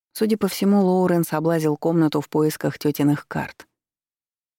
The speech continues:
Он их не нашел. Тетя хранила карты в переднике, с которым не расставалась ни днем, ни ночью.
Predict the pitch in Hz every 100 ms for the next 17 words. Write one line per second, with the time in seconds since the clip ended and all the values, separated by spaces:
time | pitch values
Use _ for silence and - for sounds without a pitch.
0 | - 180 170 160 - 160 165 165 - 131
1 | - _ _ _ _ _ - 220 202 -
2 | 185 190 190 - 180 175 160 143 156 156
3 | 180 160 139 135 - 143 160 147 147 147
4 | 147 - 143 147 160 156 147 139 143 147
5 | 143 143 139 135 - -